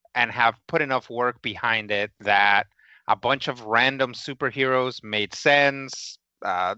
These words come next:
they existed in a cohesive world that could support them, and you could actually take some time to delve into their backstories and motivations and stuff. Um, after Justice League, which was a, a, an episodic,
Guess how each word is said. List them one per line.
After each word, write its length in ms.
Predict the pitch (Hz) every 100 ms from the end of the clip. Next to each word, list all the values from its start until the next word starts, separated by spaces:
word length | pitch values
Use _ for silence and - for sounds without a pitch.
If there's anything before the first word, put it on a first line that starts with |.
| 123
they 240 | 117 104
existed 480 | 107 113 123 - 113
in 120 | 110
a 140 | 107 101
cohesive 500 | 127 113 117 123 104
world 300 | 120 123 117
that 140 | 110
could 140 | 120
support 460 | - 113 - 120 117
them, 400 | 123 117 110 110 _ - - - -
and 380 | 113 113 117 110
you 80 | 113
could 140 | 113
actually 520 | 110 107 123 107 107
take 260 | - 123 113
some 180 | 117 104
time 380 | 120 113 104 -
to 240 | 113 104
delve 340 | 95 120 113 107
into 220 | 104 110
their 160 | 101
backstories 720 | 98 135 135 - 123 117 113
and 100 | 113
motivations 720 | 107 107 101 110 104 107 95
and 100 | _
stuff. 480 | 95 - 101 92 104 _ _ _ _ _ _
Um, 400 | 107 98 98 104 _ _ _ _ _ _ _ _
after 840 | 139 135 - 135 127 123 120 117 113 _ -
Justice 480 | 170 175 - 127 127
League, 300 | 117 120 123
which 260 | 110 -
was 280 | 113 107 104
a, 420 | 107 101 - 107 -
a, 40 |
an 100 | 113
episodic, 680 | 117 120 - 120 110 107 101